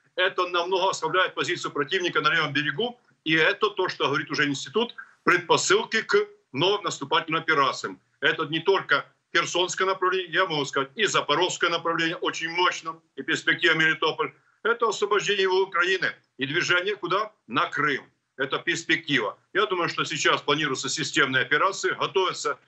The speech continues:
новые, так сказать, подразделения и новейшая техника, особенно после "Рамштайн-шесть" и сегодня уже "Рамштайн-семь". Это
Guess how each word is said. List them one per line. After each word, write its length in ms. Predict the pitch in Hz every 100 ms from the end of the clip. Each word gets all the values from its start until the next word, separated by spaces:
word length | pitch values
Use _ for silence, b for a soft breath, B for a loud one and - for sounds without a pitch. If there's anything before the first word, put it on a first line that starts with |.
| b _
новые, 380 | 147 180 139 123
так 160 | 143
сказать, 240 | 131 139 139 _ _ _ -
подразделения 720 | 147 147 143 170 185 175 165 -
и 240 | 165 147 _
новейшая 440 | 151 170 147 151
техника, 500 | 139 196 202 208 202
особенно 260 | 147 175 170
после 320 | 165 170 170
"Рамштайн-шесть" 880 | 156 165 - 170 160 - 165 165 -
и 120 | 180
сегодня 520 | 165 - 156 170 160 151
уже 160 | 151
"Рамштайн-семь". 760 | 151 156 - 156 151 - 147 151 b b b -
Это 400 | 156 147 147